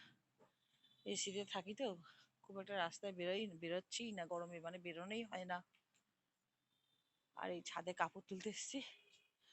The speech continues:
অনেক সাড়ে তিনটে, তিনটের দিকে কাপড় মেলেছি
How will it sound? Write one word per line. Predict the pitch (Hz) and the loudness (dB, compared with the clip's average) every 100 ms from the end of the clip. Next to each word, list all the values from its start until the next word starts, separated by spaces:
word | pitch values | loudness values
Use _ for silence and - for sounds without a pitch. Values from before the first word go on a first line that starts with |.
| - - _ - | -20 -20 _ 2
অনেক | 220 247 254 | 4 6 6
সাড়ে | - 233 226 | 6 6 6
তিনটে, | 247 233 247 | 2 0 0
তিনটের | 240 226 240 | 0 -2 0
দিকে | 233 240 | 0 2
কাপড় | 208 196 220 | 4 4 2
মেলেছি | 214 202 202 | 0 2 0